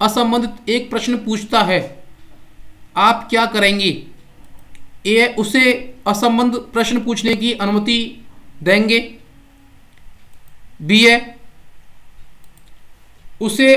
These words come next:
असंबद्ध प्रश्न पूछने की अनुमति नहीं देंगे।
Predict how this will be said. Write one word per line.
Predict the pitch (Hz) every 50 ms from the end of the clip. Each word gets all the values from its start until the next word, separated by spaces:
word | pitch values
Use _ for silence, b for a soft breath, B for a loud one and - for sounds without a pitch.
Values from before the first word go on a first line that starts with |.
| 262 - 208
असंबद्ध | - - 247 240 240 254 247 240 269
प्रश्न | 277 - - - - 233 233 233 254 226
पूछने | 214 240 208 226 233 233
की | - 240 247
अनुमति | 226 220 220 220 214 220 247 240 233
नहीं | 214 208 196 220 240 226
देंगे। | 220 220 220 214 208 208 214 214 208 208